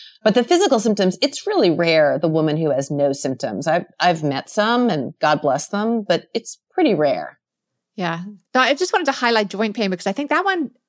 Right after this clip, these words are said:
Speaker 2: often, that and heart palpitations, people are like, "Wait, that's part of menopause?"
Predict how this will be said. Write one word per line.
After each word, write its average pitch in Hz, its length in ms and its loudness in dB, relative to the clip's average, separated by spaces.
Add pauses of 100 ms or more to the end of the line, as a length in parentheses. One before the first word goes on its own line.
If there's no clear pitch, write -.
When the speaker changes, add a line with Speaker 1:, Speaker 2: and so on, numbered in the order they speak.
Speaker 2:
often, 196 600 0 (140)
that 240 180 0
and 240 80 -6
heart 233 220 0
palpitations, 202 640 -4
people 175 260 -6
are 165 80 0
like, 151 200 -6
"Wait, 196 280 -6
that's 190 300 -12
part 453 240 -8
of 480 100 -4
menopause?" 466 680 -8